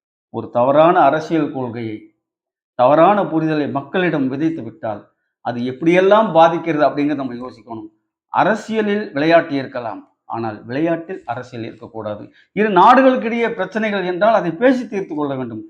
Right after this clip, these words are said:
அந்த பிரச்சனையை விளையாட்டின் மூலியமாக திணித்து, அதை மக்களிடையே வெறுப்புணர்வை தூண்டக்கூடாது.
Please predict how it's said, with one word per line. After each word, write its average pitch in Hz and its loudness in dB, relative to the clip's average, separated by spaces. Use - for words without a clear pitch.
அந்த 214 0
பிரச்சனையை 196 -2
விளையாட்டின் 233 0
மூலியமாக 185 0
திணித்து, 160 -2
அதை 151 -2
மக்களிடையே 185 -4
வெறுப்புணர்வை 185 -4
தூண்டக்கூடாது. 127 -6